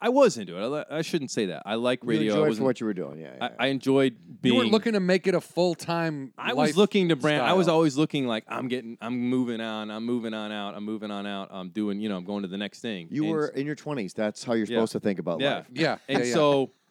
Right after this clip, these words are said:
Speaker 1: I got, I started, got into local commercials, right?
Speaker 2: Yeah.
Speaker 1: And, uh, I remember I did, like, you know, fitness, uh, Wilson's Fitness Center, uh, Wilson's Fitness and Tanning,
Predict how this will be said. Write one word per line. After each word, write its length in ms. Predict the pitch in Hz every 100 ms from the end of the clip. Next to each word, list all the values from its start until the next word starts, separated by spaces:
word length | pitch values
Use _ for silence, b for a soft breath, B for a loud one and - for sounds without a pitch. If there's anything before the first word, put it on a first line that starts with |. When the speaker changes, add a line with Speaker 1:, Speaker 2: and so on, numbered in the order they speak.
| _ _ _ _ _ _ _ _ -
Speaker 1:
I 60 | 135
got, 220 | 143 143
I 60 | 127
started, 220 | - 139
got 140 | 143
into 140 | 151 151
local 240 | 139 143
commercials, 480 | - 131 113 - 73
right? 200 | 95 101
Speaker 2:
Yeah. 180 | 85 80
Speaker 1:
And, 240 | 104 98
uh, 40 | 98
I 100 | 92
remember 260 | 92 107 101
I 40 |
did, 300 | 92 101 90
like, 260 | 92 90 -
you 80 | 101
know, 200 | 87 76
fitness, 480 | - 123 104 - -
uh, 320 | 90 78 76
Wilson's 360 | 98 127 147 -
Fitness 340 | 156 - 104
Center, 460 | - 87 80 76 80
uh, 20 |
Wilson's 440 | 123 175 214 170
Fitness 340 | - 190 190 196
and 100 | 175
Tanning, 460 | 156 117 92 -